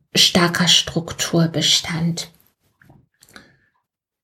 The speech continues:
Und so kam ich mehr und mehr ins Fühlen. Und auf einmal bekam ich einen Eindruck davon, mich zu fragen, „Wie fühle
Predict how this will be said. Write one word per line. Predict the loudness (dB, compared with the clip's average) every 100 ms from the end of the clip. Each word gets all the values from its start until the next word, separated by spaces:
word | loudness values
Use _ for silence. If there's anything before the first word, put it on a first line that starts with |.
| _ _ _ _ _ _ _ _ _ _ _ _ _ _ _ _
Und | 4 6
so | 6 4 2
kam | 0 2 2
ich | 2 4
mehr | 6 6
und | 4 4
mehr | 6 6 4
ins | 0 0
Fühlen. | -4 -2 0 2 2 0 -8 -16 -20 -14 -12
Und | 4 4
auf | 4
einmal | 2 4 4
bekam | 4 2 4 4
ich | 4 2 0
einen | 4 6 8 4 2 0
Eindruck | 2 4 4 4 0 -4 -2
davon, | -2 0 0 4 4 4 0 -6 -20 -20 -20 _ _
mich | 2 2 2
zu | 2 2
fragen, | 2 0 -2 0 2 2 0 0 -2 -4 -18 _
„Wie | -6
fühle | -4 4 6